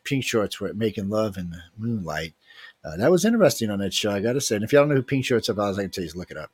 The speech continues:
Uh, oh, that's something else. I, I meant to tell this to Laura Lee. I, I met, so,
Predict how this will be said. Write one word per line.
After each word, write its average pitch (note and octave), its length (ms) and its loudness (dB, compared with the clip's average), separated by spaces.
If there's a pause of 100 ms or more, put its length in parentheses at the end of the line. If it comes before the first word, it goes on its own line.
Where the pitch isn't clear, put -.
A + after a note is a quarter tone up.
(540)
Uh, A#2+ 220 -2
oh, G#3 280 12
that's F3+ 340 10
something C#3 260 4
else. A#2 100 6
I, A#2 140 0
I A#2+ 40 0
meant B2+ 160 0
to B2 60 4
tell A#2+ 200 2
this A2 120 -2
to G#2+ 80 -4
Laura A2+ 160 2
Lee. C3+ 140 4
I, A2+ 220 -2
I A#2 100 2
met, D3 480 4 (160)
so, E2+ 400 -4